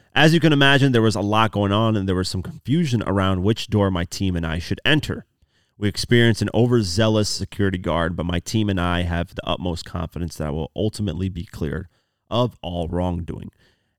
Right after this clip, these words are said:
And then to elaborate more on this, uh, Rolling Stone kinda did some investigation. They spoke with the senior law enforcement official on Monday, February fifth, soon after the brief arrest from the night before. And according to their report,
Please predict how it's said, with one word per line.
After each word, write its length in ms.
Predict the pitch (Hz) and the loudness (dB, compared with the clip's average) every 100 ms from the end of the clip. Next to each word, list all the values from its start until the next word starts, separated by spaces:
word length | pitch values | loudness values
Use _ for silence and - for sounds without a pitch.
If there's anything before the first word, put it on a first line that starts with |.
| _ - | _ -8
And 220 | 87 85 | -6 0
then 400 | 113 131 117 117 | 4 4 4 0
to 260 | - 95 76 | -2 -4 -2
elaborate 520 | 87 87 90 90 78 | -2 0 0 0 -2
more 300 | 87 120 135 | -2 -2 -2
on 140 | 80 | -2
this, 360 | 71 73 - - 82 | -4 -6 -6 -10 -6
uh, 380 | 82 73 69 60 _ _ _ _ _ _ _ _ _ | -4 -4 -6 -10 _ _ _ _ _ _ _ _ _
Rolling 320 | 98 113 131 | 4 6 6
Stone 560 | 113 - 147 143 120 - _ _ _ _ _ | 4 2 4 6 4 -2 _ _ _ _ _
kinda 160 | - 98 | -2 0
did 160 | 98 92 | 0 0
some 140 | 98 | 0
investigation. 600 | 92 95 - 101 92 92 | 2 0 2 0 0 -2
They 80 | 92 | -4
spoke 340 | - 113 110 | 0 2 2
with 100 | 104 | 0
the 60 | 92 | -4
senior 360 | - 110 104 | 0 2 2
law 240 | 98 95 92 | 2 2 0
enforcement 480 | 87 101 98 98 - | -2 -4 -4 -4 -8
official 640 | - 147 160 98 87 85 _ _ - | -4 -2 -2 -2 -4 -6 _ _ -4
on 200 | 104 143 | 0 2
Monday, 320 | 120 104 98 | 4 4 2
February 380 | 95 90 85 87 | 2 -2 -2 -2
fifth, 360 | 120 120 _ | -2 -2 _
soon 320 | - 117 113 85 | -6 0 0 2
after 260 | 92 - | -2 -2
the 100 | 90 | -6
brief 220 | 90 85 | -4 -4
arrest 440 | 76 85 95 92 - | -4 -2 0 -2 -6
from 140 | 85 | -8
the 80 | 78 | -6
night 220 | 80 78 | -4 -6
before. 420 | - - 135 104 - _ _ - | -10 -4 0 0 -4 _ _ -10
And 80 | 95 | -6
according 300 | - 117 104 | 2 4 4
to 100 | 92 | 4
their 140 | 101 | 4
report, 600 | 98 - - 160 117 95 | 4 0 0 4 4 2